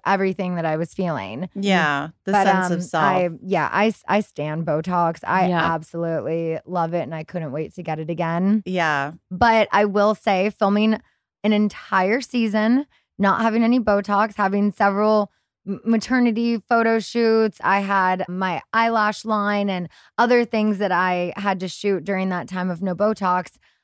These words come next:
Speaker 1: I looked at everything and I, I felt okay. I felt confident and happy. And I was like,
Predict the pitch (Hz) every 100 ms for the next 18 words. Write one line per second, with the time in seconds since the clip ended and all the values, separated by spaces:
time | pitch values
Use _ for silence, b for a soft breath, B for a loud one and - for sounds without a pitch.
0 | - 233 233 262 262 277 226 208 208 202
1 | 180 170 - 196 190 185 - 190 170 -
2 | 214 202 - 185 190 220 226 214 185 185
3 | 190 180 - 208 214 208 202 196 175 185
4 | 190 196 208 196 190 180 190 190 190 185